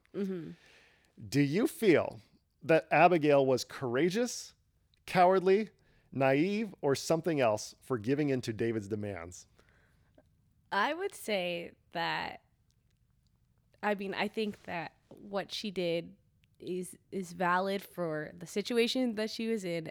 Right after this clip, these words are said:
Speaker 1: and the knowledge that she had. But I think that she was a little naive and not realizing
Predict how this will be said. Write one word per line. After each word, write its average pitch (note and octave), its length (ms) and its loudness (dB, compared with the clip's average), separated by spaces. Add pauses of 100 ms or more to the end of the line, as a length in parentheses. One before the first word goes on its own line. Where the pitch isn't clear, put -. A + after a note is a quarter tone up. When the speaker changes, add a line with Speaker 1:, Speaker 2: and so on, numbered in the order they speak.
Speaker 1:
and D#3 120 -12
the D3+ 80 -10
knowledge D#3 400 -6
that F3 120 -6
she G3 160 -8
had. C2 380 -8 (400)
But F3+ 120 -6
I F3+ 120 2
think F#3 340 -6
that E3+ 300 -4
she - 180 -10
was F3+ 300 -4
a A#3 40 -4
little A3+ 300 0
naive F#3 500 -2
and E3 180 -4
not D#3+ 280 -4 (600)
realizing G3 1040 0